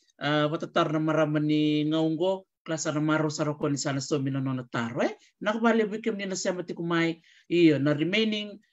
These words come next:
relative visa, eh? Ya sa tukun sarang mi kina aron yung wali Australia as a visitor visa, and a visitor visa nga aron yung la kita kaba yan ikel.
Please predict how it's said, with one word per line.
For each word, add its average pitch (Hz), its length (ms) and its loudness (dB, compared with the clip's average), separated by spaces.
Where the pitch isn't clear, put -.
relative 170 640 2
visa, 120 320 -4
eh? 403 160 0
Ya 139 160 -4
sa 143 240 0
tukun 151 160 -2
sarang 151 320 0
mi 147 160 2
kina 147 240 2
aron 143 240 0
yung 143 160 0
wali 143 240 0
Australia 139 640 -4
as 135 160 -6
a 135 80 -6
visitor 233 400 -2
visa, 190 400 -2
and 156 160 0
a 151 80 -2
visitor 160 320 -2
visa 151 240 0
nga 143 80 -4
aron 135 240 -4
yung 131 80 -4
la 131 80 -8
kita 127 240 -12
kaba 123 320 -8
yan 120 160 -2
ikel. 120 320 -10